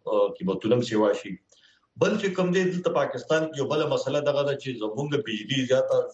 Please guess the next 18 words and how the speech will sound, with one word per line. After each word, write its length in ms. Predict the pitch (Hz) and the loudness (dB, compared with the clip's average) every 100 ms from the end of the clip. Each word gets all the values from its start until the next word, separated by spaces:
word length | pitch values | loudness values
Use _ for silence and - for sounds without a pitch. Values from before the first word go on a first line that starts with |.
| _ - | _ -8
تر 80 | 107 | -2
حده 220 | 123 120 | 0 0
پورې 300 | - 113 117 117 - _ _ _ - - | -2 0 2 0 -8 _ _ _ -20 0
په 100 | 127 123 120 120 120 110 | 4 4 4 0 -2 -2
ګیس، 360 | 120 135 139 135 - _ | 2 4 2 0 -10 _
په 80 | 120 | -6
ال 340 | 113 107 98 | -6 -6 -10
ان 80 | 107 | -14
جی 400 | 104 131 135 123 | -12 -8 -6 0
یا 120 | 120 | 0
په 120 | 113 120 | 0 2
دغه 240 | 123 123 | 2 2
رنګې 280 | 120 117 117 | 0 -4 -8
په 100 | 107 - | -10 -6
تیلو، 440 | 127 127 120 113 | -4 0 0 0
په 60 | 101 | -4
دې 140 | 135 127 | 0 2
باندې، 240 | 113 107 | 2 0